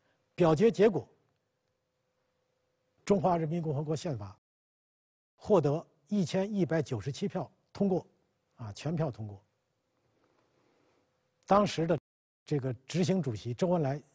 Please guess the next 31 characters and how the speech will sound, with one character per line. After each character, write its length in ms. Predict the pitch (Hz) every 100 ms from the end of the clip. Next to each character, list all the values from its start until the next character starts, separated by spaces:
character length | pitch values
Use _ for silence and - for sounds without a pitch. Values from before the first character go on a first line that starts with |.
| _ _
宣 300 | - 160 151
布， 100 | 127 _ _ _ _ _
《中 240 | 220 220 190
华 220 | 180 185
人 160 | 151
民 180 | 180 185
共 180 | 175 156
和 80 | 147
国 160 | 151
宪 220 | 156 170 113
法》 220 | 95 - _ _ _ - 151
已 300 | 147 127 123
由 280 | 139 202 - _ _ _ _ _ _ _ _
中 220 | - 208
华 180 | 131 165
人 140 | 151 160
民 160 | 165
共 180 | 156 139
和 160 | 131 127
国 240 | 113 127 _ _ _ _ _
第 160 | - 190
一 120 | 214
届 240 | 208 180 - _ _ _ _
全 220 | - 170
国 120 | 170 151
人 120 | 156
民 100 | 151
代 140 | 143
表 100 | 117
大 140 | 123 120
会 180 | 131